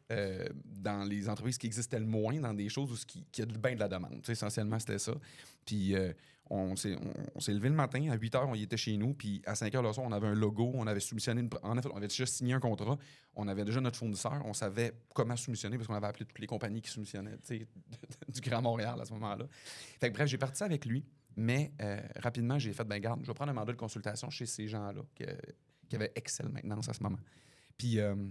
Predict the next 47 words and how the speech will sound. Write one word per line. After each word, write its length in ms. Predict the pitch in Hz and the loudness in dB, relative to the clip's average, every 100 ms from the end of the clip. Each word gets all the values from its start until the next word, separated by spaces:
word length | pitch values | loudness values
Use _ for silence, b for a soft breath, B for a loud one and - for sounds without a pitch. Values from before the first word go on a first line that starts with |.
| 110 | -4
fait 80 | 113 | -2
que 80 | - | 2
c'est 80 | 131 | 2
là 80 | |
que 60 | 156 | 2
j'ai 100 | 120 | 2
connu 260 | 131 113 120 | 2 2 2
l'entretien 360 | 98 95 101 | 0 -2 0
ménager 260 | 95 92 101 | 0 2 0
commercial. 420 | 92 90 - - - b b b b - | 0 -2 -2 -6 -8 b b b b -10
Euh, 80 | - - - | -10 -8 -4
fait 120 | 110 | -4
que, 40 | - _ _ _ - | -6 _ _ _ -10
puis, 140 | 120 113 | -4 -4
puis 220 | - 110 | 0 -2
après 180 | - 104 | 0 0
ça, 140 | 196 | 0
l'idée 500 | 151 113 98 127 165 | 0 -2 0 0 2
de 140 | 117 | 2
dire, 340 | 101 110 131 135 - | 2 0 -2 -4 -8
OK, 120 | - | -4
je 140 | 147 110 | -2 0
vais 60 | |
partir 400 | 104 117 - 143 | -2 -4 -2 0
S 180 | 120 104 | 0 0
D, 180 | 104 139 135 b b b 98 | -2 -4 -4 b b b -8
euh, 160 | 98 92 92 - | -6 -6 -8 -8
c'est 200 | - 110 | -6 -4
que, 180 | - 104 | 0 2
dans 140 | 101 | 2
le 80 | 98 | 2
fond, 100 | 143 | 2
moi, 220 | 139 127 | 4 4
je, 140 | 113 92 - b b | 4 0 -4 b b
je 120 | - 98 | -6 -4
arrive 200 | 107 120 | 0 4
là-bas, 300 | 104 101 127 | 4 4 0
je 100 | 101 | -2
vois 80 | 98 | -2
des 160 | 107 98 | 0 0
opportunités 600 | 98 - - 101 92 120 | 0 -2 -2 0 2 4
dans 100 | 98 | 2
le 60 | 92 | 2
domaine 320 | 92 113 113 | 2 2 2
de 40 | |
l'entretien, 540 | 98 - 98 - 113 117 b b b b _ | 0 -2 -4 0 2 0 b b b b _
euh, 60 | 98 | -10